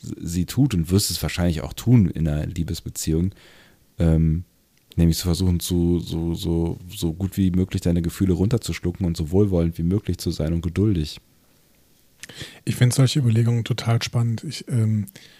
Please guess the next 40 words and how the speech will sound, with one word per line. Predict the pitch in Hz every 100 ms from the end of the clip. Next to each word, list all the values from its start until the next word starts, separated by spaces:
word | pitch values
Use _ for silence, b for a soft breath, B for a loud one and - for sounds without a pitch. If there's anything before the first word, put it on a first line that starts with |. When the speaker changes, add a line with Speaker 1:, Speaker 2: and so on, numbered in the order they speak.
| B
Speaker 2:
hast | 135 -
du |
den | 139 120
Film, | - 127 135 139
hast | 113
du |
den | 127
Christopher | 120 123 120
Nolan-Film | 113 117 143 135 127 127
Prestige, | 117 117 - 117 147 -
Meister | 123 117 131
der | 117
Magie | 113 113
gesehen? | 127 151 151 156 -
Speaker 1:
Nee. | 95 - _ _ _ _ _ _ _ _ _ B B B B B B B B -
Speaker 2:
Da | 113
gibt | 123
es | -
auch | 120
so | -
eine | 139
Überlegung, | 123 117 123 127 123
weil | 113 113
es | -
so | 143 127 107 113
eine, | 113 110
ähm, | 110 139 113 107 104 - - - - _ - - b b b b b -
einen | 120 113 120 -
Menschen | 220 123 147 - - 127 117
mit | 120
verschiedenen | - 113 - 131 123 120
Identitäten | 123 113 110 113 127 139 - 143
gibt, | 147 - -
um | 165
es | 123 -
mal, | 120 117 -
äh, | 127 110
ohne | 120 120 131
Spoiler | 123 - 123 135
auszudrücken. | 135 135 127 120 131 147